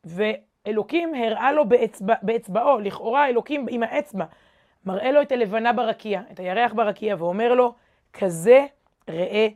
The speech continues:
וקדש." כלומר, באמצע הבלגן עומד, יש זמן למשה ואלוקים לעמוד ולהתחיל, "רגע, ככה היא נראית וככה היא נראית. כשהיא תיראה ככה, אז תקדש את החודש." בזמנו, בבית המקדש, היו באמת מקדשים את החודש, בכל ראש חודש,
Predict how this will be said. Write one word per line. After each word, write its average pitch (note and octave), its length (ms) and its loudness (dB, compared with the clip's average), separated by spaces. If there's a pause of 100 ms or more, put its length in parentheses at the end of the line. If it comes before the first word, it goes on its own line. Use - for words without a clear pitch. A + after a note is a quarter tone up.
(320)
וקדש." E3 640 -8 (480)
כלומר, B3 360 -4 (240)
באמצע B3 400 -4
הבלגן G3+ 480 0
עומד, A#3 280 -2
יש C4+ 160 -6
זמן A3 320 -2 (220)
למשה F#3+ 440 -4
ואלוקים G3 380 -6
לעמוד A#3+ 360 -2
ולהתחיל, C4+ 560 -4
"רגע, C#4 200 -4
ככה C#4 240 -6
היא C#4 80 -6
נראית B3+ 280 -4
וככה C4 200 -10
היא C#4 80 -6
נראית. B3+ 200 -4 (380)
כשהיא A3+ 180 -8
תיראה B3 260 0
ככה, C#4+ 420 -2
אז C#4 120 2
תקדש B3 360 -2
את A3+ 100 -8
החודש." A#3+ 460 -4 (680)
בזמנו, A3+ 420 0
בבית A3 180 -2
המקדש, A3+ 360 -6
היו A3 100 -6
באמת G#3+ 220 -6
מקדשים G#3+ 560 -8
את A3 80 -10
החודש, F#3 400 -10
בכל G#3+ 240 -4
ראש F#3 160 -6
חודש, E3 340 -12